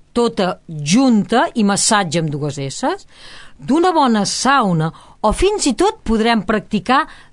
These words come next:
l'aigua gym. És el famós aqua gym en anglès. Eh, són aquells exercicis gimnàstics que es poden fer dins de l'aigua, generalment seguint el ritme d'una música,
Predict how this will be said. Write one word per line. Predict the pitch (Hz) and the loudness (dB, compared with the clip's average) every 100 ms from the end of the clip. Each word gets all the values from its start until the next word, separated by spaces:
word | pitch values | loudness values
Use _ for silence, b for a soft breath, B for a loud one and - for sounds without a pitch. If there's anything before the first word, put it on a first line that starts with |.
| _ | _
l'aigua | 208 208 254 339 330 285 294 320 311 - | 0 2 2 4 2 2 2 2 0 -6
gym. | 208 175 156 180 277 311 202 165 139 - 185 | -6 -4 0 2 4 4 4 2 0 -4 -4
És | 180 | -2
el | 233 | -2
famós | 214 220 262 - B B - | 0 2 2 -2 B B -2
aqua | 226 220 226 208 | 0 0 0 0
gym | 175 143 233 285 - - | 0 2 2 2 -2 -4
en | 165 160 | 0 0
anglès. | 165 262 370 196 147 - - b b b - | 0 2 2 2 -2 -8 -16 b b b -4
Eh, | 208 | -2
són | 262 | 0
aquells | 247 254 220 | 0 2 2
exercicis | 226 190 226 - 277 - - 220 156 | 0 0 -2 0 0 0 0 0 0
gimnàstics | 190 202 220 262 262 226 - - | 0 2 2 2 0 -6 -4 -8
que | - 202 | -6 -6
es | - | -2
poden | 226 208 | -2 -2
fer | - 202 | -2 -2
dins | 190 151 147 | 0 0 -2
de | 165 | 0
l'aigua, | 240 294 240 294 427 B B B - | 2 0 0 0 -2 B B B -4
generalment | 233 240 226 226 240 262 - | 0 2 2 4 4 2 0
seguint | 226 240 233 | 0 2 2
el | 220 | 2
ritme | 240 240 214 185 | 2 2 2 0
d'una | 185 | 2
música, | 220 370 302 254 240 285 | 2 2 0 -2 -2 -2